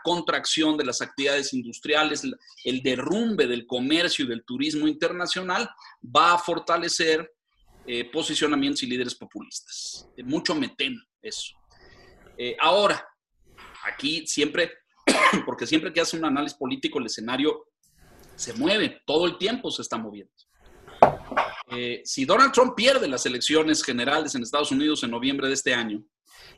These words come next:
y si el impacto económico es tal y la, la factura por, eh,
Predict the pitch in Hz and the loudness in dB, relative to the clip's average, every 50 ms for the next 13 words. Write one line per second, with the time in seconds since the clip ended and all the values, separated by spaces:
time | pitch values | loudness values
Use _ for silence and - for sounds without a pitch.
0 | _ - 131 131 - 143 127 127 131 131 - - 208 214 - - 220 - - 151 | _ -10 -8 -2 -2 0 2 2 2 2 4 4 2 2 4 0 0 2 2 2
1 | 147 156 160 165 156 156 160 151 147 - - - 147 151 151 151 156 156 156 151 | 4 4 2 2 -2 2 2 4 4 4 2 2 2 4 4 4 4 2 0 -2
2 | - - 131 127 123 123 123 120 120 120 - - 127 120 120 - - 139 127 - | -4 -4 -4 -2 2 2 2 2 2 0 -2 0 -2 -2 -2 0 0 -2 -2 -2
3 | - - _ - 214 247 254 240 233 208 180 170 - - - 139 131 131 131 131 | -10 -14 _ -6 -2 -2 0 2 4 4 4 4 0 -2 -2 0 2 2 0 0
4 | 127 127 127 120 113 | -2 -2 -2 -2 -2